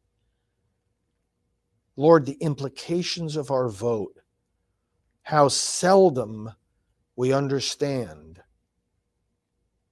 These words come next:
the breadth of the implications of our vote. Help the c-, help the citizens of Georgia to better understand what has just happened,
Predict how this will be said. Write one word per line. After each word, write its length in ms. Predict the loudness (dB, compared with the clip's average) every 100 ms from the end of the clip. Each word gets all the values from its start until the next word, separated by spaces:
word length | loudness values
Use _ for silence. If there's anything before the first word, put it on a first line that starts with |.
| _ _
the 120 | -10
breadth 720 | -8 0 4 4 4 -8 -20 -20 -10
of 280 | -10 -10 -12
the 160 | -12 -8
implications 1200 | -6 -6 -8 -10 -10 -8 -6 -6 -10 -12 -14 -14 -16 -14
of 160 | -12
our 200 | -12 -12
vote. 280 | -14 -16 -18 _ _ _ _ -18 _ 2
Help 320 | 4 4 -2
the 80 | -8
c-, 260 | -8 -10 -2
help 320 | 2 2 0
the 100 | -4
citizens 640 | -2 -2 -2 -4 -8 -8
of 120 | -10
Georgia 500 | -6 -4 -2 -4 -10 -14 _ _ _ _
to 80 | -4
better 360 | 4 6 8 6
understand 680 | 2 -4 -6 -4 -2 0
what 160 | 0 -2
has 200 | -4 -8
just 260 | -8 -12 -8
happened, 540 | -4 -2 -2 -4 -8